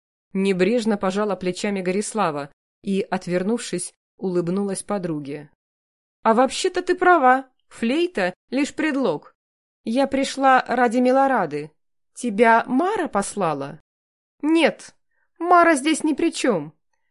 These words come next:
Она даже не знает, где я. По стечению обстоятельств я стала свидетелем довольно странной сцены. Меня взяло любопытство,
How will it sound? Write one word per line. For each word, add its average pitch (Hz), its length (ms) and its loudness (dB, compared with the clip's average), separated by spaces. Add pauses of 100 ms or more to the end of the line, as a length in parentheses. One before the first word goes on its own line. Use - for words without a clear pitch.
(260)
Она 277 200 2
даже 269 240 4
не 269 140 4
знает, 254 480 0
где 175 340 -2
я. 139 260 -6 (580)
По 277 80 0
стечению 294 680 0
обстоятельств 302 880 -2 (180)
я 285 380 2
стала 285 400 0
свидетелем 262 680 0
довольно 277 400 2
странной 269 480 2
сцены. 156 640 -4 (520)
Меня 220 340 -2
взяло 208 280 0
любопытство, 202 840 -2